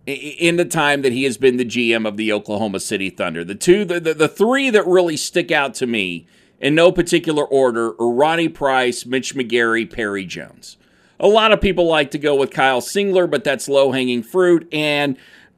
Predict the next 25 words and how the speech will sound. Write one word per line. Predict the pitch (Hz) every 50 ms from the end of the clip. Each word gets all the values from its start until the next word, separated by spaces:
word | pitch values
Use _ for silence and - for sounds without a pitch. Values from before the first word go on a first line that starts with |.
| _ -
Kyle | - 185 175 170
Singler | 160 - - 170 160 160 156 147
was | 143 143 135
also | 139 - 156 156 147 - - 147 143
a | 131
guy | 127 139 135 135
that | 131 131
was | 123 120 117
coveted | - - 147 131 135 131 127 120
by | 110 117 120
the | 113
Spurs | 110 - - - 135 127 123 120 120 107 -
at | - 120 117
that | 113 117 107 -
time, | - 131 127 127 123 120 120 117
so | - - 135 123 120 117 113 110 107 107 98 - _ _ _ _ _ _ _ _ _ _ _ _ -
whatever. | - 143 139 131 156 160 151 139 127 120 117 120 123 -
It | 143 139 135
didn't | - 156 160 143 147 139
work | 135 131 123 -
out. | 127 117 117 117 -
Kyle | - 120 117 117 113
Singler's | - - 120 113 113 110 110 107 - -
no | 117 113 110
longer | 107 107 107 104 101 98 101 101 92